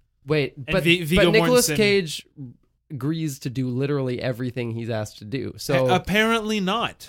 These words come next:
Speaker 1: <laughs> Really?
Speaker 2: Yeah, he said that he turned that one down, and, ah, I can't remember another one, but, like, in an interview he said he turned down Aragorn and, and something else.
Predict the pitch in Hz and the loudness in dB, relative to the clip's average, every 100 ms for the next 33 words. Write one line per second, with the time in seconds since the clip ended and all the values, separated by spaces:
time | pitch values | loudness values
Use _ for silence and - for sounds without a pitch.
0 | 123 147 - 190 151 123 - _ 180 185 | -6 -2 2 4 4 0 -4 _ 0 0
1 | 165 175 208 208 202 160 175 170 143 175 | 2 0 2 2 0 0 -2 -2 -4 -6
2 | 165 151 160 156 160 151 147 143 101 143 | -4 -2 0 0 -2 -2 -2 -4 -8 -8
3 | 139 135 135 131 127 123 117 120 117 107 | -6 -4 -4 -6 -6 -8 -10 -14 -18 -20
4 | - 151 131 117 117 110 110 117 131 160 | -18 -14 -12 -12 -12 -12 -12 -10 -6 -4
5 | 165 175 156 151 147 - 135 123 139 123 | -2 -2 -2 -2 -2 -4 -6 -6 -10 -10
6 | 120 113 113 110 107 107 104 101 90 104 | -10 -10 -12 -14 -14 -14 -18 -20 -20 -20
7 | 104 92 95 104 | -20 -20 -20 -20